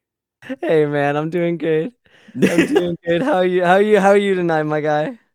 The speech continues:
Speaker 2: I'm doing good. I'm doing good. So, for all the listeners who may not have heard the Devil Fruit Podcast, could you, like, dive into who you are and tell us a little bit about that show as well?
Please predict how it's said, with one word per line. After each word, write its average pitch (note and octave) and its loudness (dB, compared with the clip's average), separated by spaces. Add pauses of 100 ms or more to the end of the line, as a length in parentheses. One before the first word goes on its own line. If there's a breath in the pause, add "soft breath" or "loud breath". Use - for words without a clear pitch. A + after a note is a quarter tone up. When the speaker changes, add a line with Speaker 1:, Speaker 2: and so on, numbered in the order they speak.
(100)
Speaker 2:
I'm B2 -4
doing C#3+ 0
good. D#3 0
I'm A2 -6
doing B2 -4
good. A2 0
So, F#2+ -4 (240 soft breath)
for A2 -4
all D3 0
the C#3 -4
listeners A2+ -6
who G2 -8
may G2 -6
not G2+ -6
have F#2+ -10
heard G2+ -8
the G#2 -6
Devil G2+ -6
Fruit G2 -12
Podcast, G2 -6
could F#2 -10
you, G2 -6
like, F#2 -4
dive F#2 -2
into F#2+ -8
who G#2+ -8
you A2 -4
are G2+ 0
and F#2 -10
tell G#2 -2
us G2 -6
a - -10
little G2 -6
bit F2+ -6
about F2 -6
that F#2 -4
show G#2+ -4
as F#2+ -8
well? G2+ -4